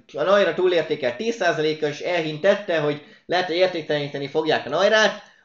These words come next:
Az is benne van a pakliba, egy angolul így mondják, "Was in the cards." Benne volt a kártyákba.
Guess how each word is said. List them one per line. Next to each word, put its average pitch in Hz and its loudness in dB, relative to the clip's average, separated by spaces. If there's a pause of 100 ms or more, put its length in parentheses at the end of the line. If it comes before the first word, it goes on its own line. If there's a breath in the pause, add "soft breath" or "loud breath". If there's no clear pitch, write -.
(100)
Az 220 8
is 202 -4
benne 202 8
van 190 6
a 180 4
pakliba, 143 4
egy 160 2
angolul 151 0
így 143 0
mondják, 123 -2
"Was 156 0
in 135 -4
the 123 -2
cards." 113 -2
Benne 135 -2
volt 151 0
a 131 -8
kártyákba. 107 -4